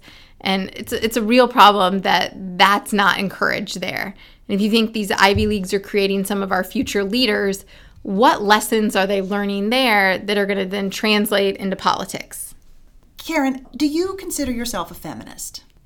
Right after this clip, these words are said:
Speaker 1: That's another great question. <laughs> I would say a few years ago,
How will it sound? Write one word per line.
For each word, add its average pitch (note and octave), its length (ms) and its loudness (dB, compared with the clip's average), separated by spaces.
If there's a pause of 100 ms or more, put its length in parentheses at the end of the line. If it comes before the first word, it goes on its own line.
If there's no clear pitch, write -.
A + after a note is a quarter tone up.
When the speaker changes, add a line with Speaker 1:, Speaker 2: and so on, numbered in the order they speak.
(160)
Speaker 1:
That's - 360 -6 (100)
another A3+ 340 8
great A3+ 300 4
question. A#3 500 2 (800)
<laughs> - 760 -20
I - 20 6
would D#4+ 140 4
say F#4 100 6
a F4+ 60 2
few E4 240 4
years C#4+ 260 6
ago, G#3 480 6